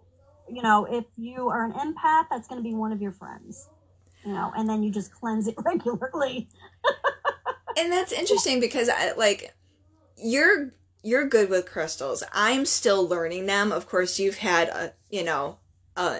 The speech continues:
Speaker 2: you've had more time than I've had to learn it. <laughs>
Speaker 1: Mm-hmm.
Speaker 2: Um,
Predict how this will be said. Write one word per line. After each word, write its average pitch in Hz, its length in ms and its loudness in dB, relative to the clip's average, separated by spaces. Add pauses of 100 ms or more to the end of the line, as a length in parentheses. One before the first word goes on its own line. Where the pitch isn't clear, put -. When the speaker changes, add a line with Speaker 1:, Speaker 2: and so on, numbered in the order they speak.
Speaker 2:
you've 208 220 0
had 208 280 4
more 180 160 -2
time 170 300 -4
than 180 100 -2
I've 170 260 0
had 175 340 -4
to 160 400 -6 (440)
learn 180 320 -2
it. 247 320 2
<laughs> - 40 -2 (580)
Speaker 1:
Mm-hmm. 294 120 -8 (880)
Speaker 2:
Um, 180 460 0